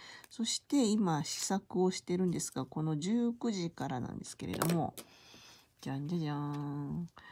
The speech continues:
えー、これだけ見てもなんだかわからないと思いますが、<laughs> えっ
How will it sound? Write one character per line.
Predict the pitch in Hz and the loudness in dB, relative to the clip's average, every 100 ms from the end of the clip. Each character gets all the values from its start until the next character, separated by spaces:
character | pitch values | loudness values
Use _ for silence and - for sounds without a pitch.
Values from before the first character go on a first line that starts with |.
| - - _ | -20 -20 _
え | - | -4
ー、 | 151 | -2
こ | - | 0
れ | 175 | 2
だ | 170 | 2
け | 170 | 2
見 | 165 | 0
て | 170 | 0
も | 139 | -2
な | 147 | -2
ん | 147 | -4
だ | 135 | -4
か | 131 | -4
わ | 143 | -4
か | - | -4
ら | 147 | -2
な | 127 | -2
い | 123 | -4
と | 143 | -2
思 | 147 | 2
い | 175 | 4
ま | 156 - | 2 -2
す | - | 0
が、 | 208 160 - - - - | 0 2 0 -4 -16 -14
<laughs> | - - | -14 -8
え | |
っ | 160 | -6